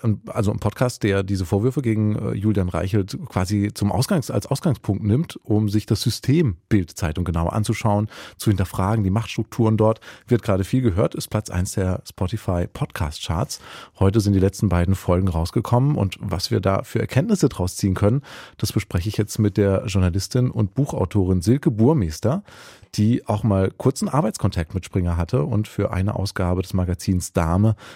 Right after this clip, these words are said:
die Chefredaktion übernommen hatte. Und ich spreche mit der Journalistin Karen Miesenberger. Hallo, ihr zwei.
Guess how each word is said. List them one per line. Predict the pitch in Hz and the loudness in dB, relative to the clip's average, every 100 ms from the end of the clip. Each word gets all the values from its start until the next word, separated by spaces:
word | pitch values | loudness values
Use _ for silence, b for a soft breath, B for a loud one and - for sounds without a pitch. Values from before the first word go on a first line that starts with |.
| B | B
die | 101 | -2
Chefredaktion | - 98 - 117 87 - 85 | 0 0 2 0 0 -2 0
übernommen | - 85 78 80 82 | 0 0 0 0 0
hatte. | 87 151 165 B B _ | 2 2 0 B B _
Und | 107 | 0
ich | - | 0
spreche | - 101 110 | -2 0 0
mit | 113 | 0
der | 101 | 2
Journalistin | 104 98 98 - 107 | 2 2 0 0 -2
Karen | - 104 110 110 | 0 0 0 0
Miesenberger. | 147 185 104 76 73 76 | 0 2 2 2 0 0
Hallo, | 90 147 | 0 2
ihr | 82 | 0
zwei. | - 82 78 | -2 -2 -2